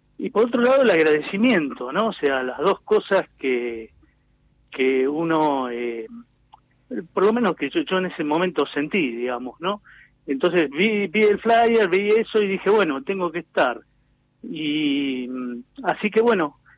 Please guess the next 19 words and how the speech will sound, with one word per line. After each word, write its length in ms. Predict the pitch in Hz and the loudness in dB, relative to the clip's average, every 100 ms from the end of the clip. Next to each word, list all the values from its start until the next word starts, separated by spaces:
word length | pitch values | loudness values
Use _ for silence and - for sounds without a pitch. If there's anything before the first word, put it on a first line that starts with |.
| _ _ | _ _
<laughs> 360 | _ _ _ - | _ _ _ -14
de-, 180 | - - - | -8 -6 -6
decidí 500 | - 123 - 151 185 | -8 -6 -2 2 2
ir 100 | 180 | 2
para 200 | 151 147 | 2 2
allá, 280 | 165 220 208 | 2 2 2
llamé 240 | 165 151 175 | 2 2 2
a 80 | 170 | 2
otros 500 | 165 - 143 131 - - _ - - - - - | 2 0 0 0 -4 -14 _ -20 -20 -20 -20 -4
amigos 380 | 139 170 185 151 | 0 4 4 4
que 60 | |
tengo 240 | 170 170 135 | 2 2 0
así 300 | - 165 135 | 2 0 0
jubilados, 640 | 143 147 180 220 214 180 - | -2 -2 2 2 4 2 0
eh, 200 | 139 127 131 | 0 0 0
nos 180 | 139 143 | -4 -4
encontramos 600 | 131 147 170 185 175 185 | -4 -4 -2 -2 0 0
allá 440 | 180 190 226 226 - - _ _ _ | 0 2 2 0 -8 -20 _ _ _
y, 960 | - 185 151 143 139 131 127 123 117 | -10 -6 -2 0 0 -2 -6 -8 -10